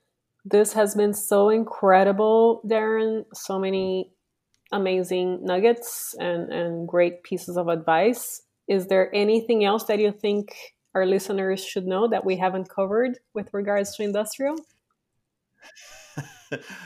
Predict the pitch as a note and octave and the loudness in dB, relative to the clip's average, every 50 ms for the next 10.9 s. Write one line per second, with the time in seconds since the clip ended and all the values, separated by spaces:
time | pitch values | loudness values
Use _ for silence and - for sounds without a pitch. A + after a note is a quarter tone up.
0 | C#3+ C3+ _ - - A#2 B2 C3 C3 B2 B2+ - - - - - - _ _ - | -20 -18 _ -10 -6 -4 -4 -4 -4 -4 -6 -8 -10 -10 -12 -16 -20 _ _ -8
1 | A2 A2+ A#2 A#2 G#2 G#2 G#2+ G2+ F#2+ F2+ G2 G2+ F#2+ F#2 F2+ E2+ E2+ E2+ F2 F2 | -8 -6 -6 -4 -4 -4 -4 -4 -4 -6 -8 -8 -8 -8 -10 -10 -12 -12 -12 -12
2 | - - - C#4 B3+ - G#4+ G4+ - - - A4+ - G4 - - - C#4+ - - | -6 0 0 2 4 6 4 6 6 4 4 4 2 0 0 0 -4 -4 -4 -4
3 | A#3+ B3 - - - A3+ A3+ - G2 F2+ F2 F2+ F#2 F#2 F#2 F#2 _ _ _ - | -6 -6 -6 -6 -8 -8 -6 -8 -8 -10 -10 -12 -12 -12 -14 -16 _ _ _ 0
4 | A2+ A#2+ A#2+ A#2 A2+ G#2+ - - G2+ G2+ G2+ G2 - - - G#2+ G#2 G2 G2 F#2+ | 2 2 2 2 0 -2 -4 -6 -8 -8 -8 -8 -10 -12 -10 -8 -8 -8 -8 -8
5 | F#2 G2 F#2+ - - F#2 F2+ F#2 F#2 F#2+ F#2+ F#2 F2+ F2 - _ _ _ - F#2+ | -8 -8 -8 -8 -10 -12 -12 -10 -10 -10 -10 -12 -12 -14 -18 _ _ _ -20 -20
6 | F2 - F#2 F2 F2 F2 F#2+ F#2+ - G2+ F#2+ F2+ - - - F2 F2+ F2+ F2+ F2+ | -20 -18 -16 -14 -12 -8 -8 -8 -8 -10 -14 -16 -16 -18 -18 -14 -12 -12 -12 -12
7 | F2 - _ _ _ - - F2+ F2 - G2+ - F2+ - F#2+ - - - A2 G#2+ | -14 -16 _ _ _ -16 -14 -12 -12 -12 -14 -14 -12 -14 -14 -10 -4 -2 -2 -2
8 | G#2+ A2 G2+ G2+ G#2 G2 G2 F#2+ - - G2+ G2 G2 G2 F#2 F#2 - - G2 F2+ | -2 -4 -8 -8 -8 -8 -8 -8 -10 -12 -12 -12 -12 -12 -12 -12 -14 -14 -14 -14
9 | - G2+ G2 F2+ - E2+ - - F#2+ F#2+ F2 - G2 F#2 - _ _ _ _ _ | -10 -10 -10 -10 -12 -18 -18 -16 -16 -16 -16 -18 -18 -20 -20 _ _ _ _ _
10 | - A2 C3+ D#3 - - _ - C3 A2+ A2 A2+ - - G#2 G2+ F#2+ F#2 | -14 -12 -10 -10 -12 -12 _ -8 -6 -4 -4 -6 -6 -6 -6 -6 -6 -10